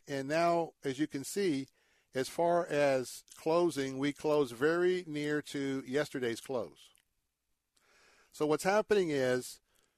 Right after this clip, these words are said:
you had a lot of people bailing out two or three times during the day 'cause there's cycles throughout the market. But we're at a point now to where it's Friday.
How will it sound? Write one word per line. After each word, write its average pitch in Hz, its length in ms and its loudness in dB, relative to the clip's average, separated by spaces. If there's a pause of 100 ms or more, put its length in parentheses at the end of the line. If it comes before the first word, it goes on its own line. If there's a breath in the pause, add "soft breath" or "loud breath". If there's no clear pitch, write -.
(140)
you 160 140 0
had 175 120 6
a 151 40 8
lot 165 220 6
of 190 100 0
people 180 280 2
bailing 165 500 4
out 151 340 2
two 156 140 -4
or 165 60 -2
three 160 180 -4
times 151 360 -4
during 143 220 -4
the 131 80 -2
day 131 240 2
'cause 147 140 -8
there's 139 100 -8
cycles 147 480 -2
throughout 127 340 -4
the 123 60 -10
market. 123 460 -8 (1080 soft breath)
But 135 140 -2
we're 151 180 4
at 170 120 4
a 156 40 2
point 160 360 -2
now 185 340 2
to 151 100 2
where 143 380 2
it's 147 200 -2
Friday. 151 580 2